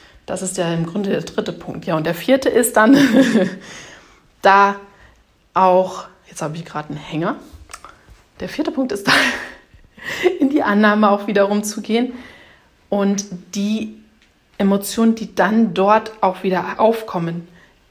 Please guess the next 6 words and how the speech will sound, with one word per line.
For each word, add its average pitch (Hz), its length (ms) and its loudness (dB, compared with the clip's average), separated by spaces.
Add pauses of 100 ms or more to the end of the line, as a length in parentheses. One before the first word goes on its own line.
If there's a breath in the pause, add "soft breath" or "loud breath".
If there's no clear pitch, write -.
(280)
die 254 240 0
auch 190 220 0
wirklich 196 480 -2
zu - 140 -10
fühlen. 143 520 -6 (1900)
Ja, - 160 -2